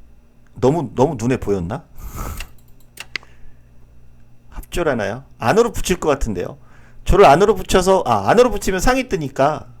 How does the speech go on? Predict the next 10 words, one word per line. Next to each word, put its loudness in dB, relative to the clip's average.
지금 -6
부득이하게 0
합졸하겠네요. -2
이제 2
상대 2
졸들이 0
서서히 2
올라오기 2
시작했습니다. -8
자, -4